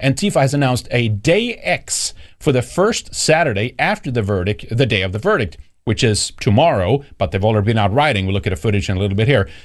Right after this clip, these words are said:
calling for street fights against the verdict, uh, against, for, for, you know, this verdict against Engel.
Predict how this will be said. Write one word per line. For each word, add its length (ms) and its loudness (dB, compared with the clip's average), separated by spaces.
calling 200 2
for 120 0
street 300 -2
fights 360 0
against 320 0
the 80 -2
verdict, 400 0
uh, 300 2
against, 440 -2
for, 220 -2
for, 400 2
you 80 0
know, 100 2
this 160 0
verdict 380 0
against 340 -2
Engel. 320 0